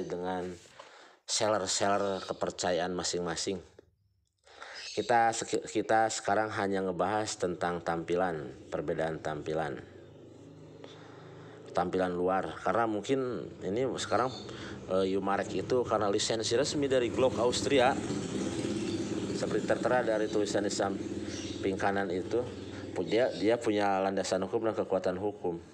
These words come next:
Jadi si airgun yang klasikal itu dia nggak berani, takutnya dituntut sama,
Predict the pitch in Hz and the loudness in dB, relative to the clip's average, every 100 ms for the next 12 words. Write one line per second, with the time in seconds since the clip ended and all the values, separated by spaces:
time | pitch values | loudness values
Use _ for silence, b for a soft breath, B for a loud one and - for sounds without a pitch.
0 | - - - B B B B 123 123 113 | -20 -20 -20 B B B B -2 0 0
1 | 101 101 104 98 - B B - 101 107 | 2 2 2 0 -4 B B -2 2 2
2 | 98 110 104 101 101 104 101 85 - _ | 4 2 2 0 0 0 -4 -6 -14 _
3 | - 95 95 95 95 90 90 131 123 117 | -2 -2 0 0 2 2 2 2 2 2
4 | 95 82 101 123 113 90 - 110 113 95 | 2 2 2 2 0 -2 -2 -2 -2 -2
5 | 117 120 104 110 - 98 98 95 | -2 -2 -2 -6 -4 -4 -2 -2